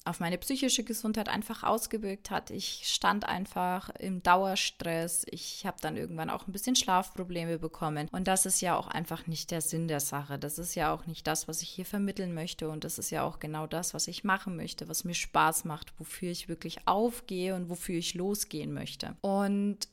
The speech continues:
genau, also jetzt nur für dich als Randinfo, warum ich mir diese Woche Auszeit auch genommen habe. Ich habe mir jetzt diese Woche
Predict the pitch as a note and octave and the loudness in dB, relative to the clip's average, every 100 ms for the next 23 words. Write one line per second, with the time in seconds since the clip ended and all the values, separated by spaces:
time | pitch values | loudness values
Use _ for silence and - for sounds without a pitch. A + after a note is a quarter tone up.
0 | _ _ - - C4+ E3 C#3 - - F#3+ | _ _ -8 4 6 6 4 -2 -2 0
1 | F3+ F#3 - F3+ - - G3 F#3+ - - | 0 -2 -2 -6 -4 -4 2 2 2 -2
2 | - F#3 - F#3+ F#3 - F3+ F#3+ D#3+ F3 | -4 -4 -2 -2 0 4 4 4 -2 -2
3 | - E3 E3 F3+ F#3+ - E3+ E3 D#3+ D#3+ | -2 -2 0 0 0 0 -2 -2 -4 -2
4 | E3 E3 - E3 F3 - - D#3 D3+ D#3 | -2 -2 0 2 2 2 0 0 0 -2
5 | D#3 - D3+ D3+ D#3+ D#3 D3 D3 C#3 C#3 | -2 -4 -6 -4 -2 -2 -2 -2 -2 -2
6 | D3 F3+ - - - - - - - G#3 | -2 -2 -6 -16 -16 -16 -16 -8 0 2
7 | - G#3 G3+ F#3+ - - G3 F3+ E3 F3+ | 2 2 4 2 2 -2 -2 -4 0 0
8 | G3+ - A#3+ A#3 A3+ | 2 2 4 4 2